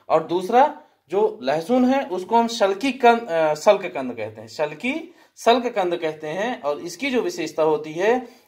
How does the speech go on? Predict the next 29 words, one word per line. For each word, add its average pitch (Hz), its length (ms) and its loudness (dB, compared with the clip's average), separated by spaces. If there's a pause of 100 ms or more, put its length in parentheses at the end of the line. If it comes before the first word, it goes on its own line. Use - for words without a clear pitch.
कि 185 80 -10
इसमें 185 380 -4
बल्ब 220 420 6
के 247 140 0
चारों 165 420 2
ओर, 135 360 -6 (600)
इसमें 247 580 0 (300)
जो 220 180 2
scale 240 360 4
leaves 254 300 -4
हैं, 302 120 -4
एक 240 220 2
दूसरे 254 300 -4
को 254 100 -4
ढकते 220 460 -4
नहीं 147 340 -4
हैं। 104 220 -20 (320)
इसके 233 280 -8
जो 208 160 -4
scale 214 340 -4
leaps 208 340 -6
हैं, 294 260 -2 (200)
वो 214 140 4
एक 226 160 4
दूसरे 196 360 0
को 294 380 2 (220)
ढकते 247 440 -4
नहीं 180 300 0
हैं। 240 340 -4